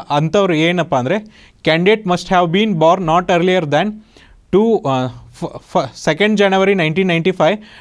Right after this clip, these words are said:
and not later than first January two thousand four. So ಯಾರು eighteen to twenty seven ಇಯರ್ಸ್ ಏಜ್ ಕ್ಯಾಟಗರಿಗೆ ಬಿಲಾಂಗ್ ಆಗ್ತಾರಲ್ಲ, ಅವರು date of birth ಏನಿರಬೇಕಪ್ಪ ಅಂದರೆ ಎರಡು ಒಂದು ಹತ್ತೊಂಬತ್ತು ನೂರ ತೊಂಬತ್ತೈದರಿಂದ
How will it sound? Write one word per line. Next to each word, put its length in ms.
and 180
not 140
later 280
than 120
first 220
January 400
two 140
thousand 300
four. 120
So 60
ಯಾರು 240
eighteen 260
to 120
twenty 240
seven 240
ಇಯರ್ಸ್ 200
ಏಜ್ 220
ಕ್ಯಾಟಗರಿಗೆ 460
ಬಿಲಾಂಗ್ 280
ಆಗ್ತಾರಲ್ಲ, 340
ಅವರು 260
date 180
of 120
birth 220
ಏನಿರಬೇಕಪ್ಪ 540
ಅಂದರೆ 140
ಎರಡು 220
ಒಂದು 200
ಹತ್ತೊಂಬತ್ತು 420
ನೂರ 200
ತೊಂಬತ್ತೈದರಿಂದ 720